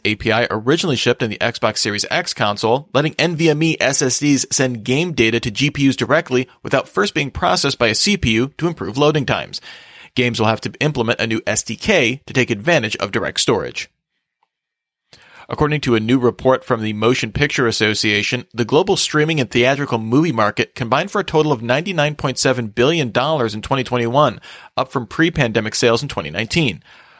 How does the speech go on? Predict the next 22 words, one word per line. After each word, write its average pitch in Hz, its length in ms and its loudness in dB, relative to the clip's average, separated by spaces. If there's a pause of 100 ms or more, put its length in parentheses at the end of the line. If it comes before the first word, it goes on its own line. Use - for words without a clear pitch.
However, 135 240 2
in 113 160 -6
twenty 117 220 -2
twenty-one, 110 500 -2
the 104 160 -4
digital 107 400 2
movie 139 380 2
market 104 360 0
combined 110 300 -2
for 113 80 -6
seventy-two 160 560 0
percent 110 240 -2
of 95 80 -10
this 98 140 -4
figure, - 560 -2
up - 160 -6
from 101 120 -4
forty-six 156 540 0
percent - 300 -2
in 101 40 -12
twenty 95 220 -6
nineteen. 104 560 -2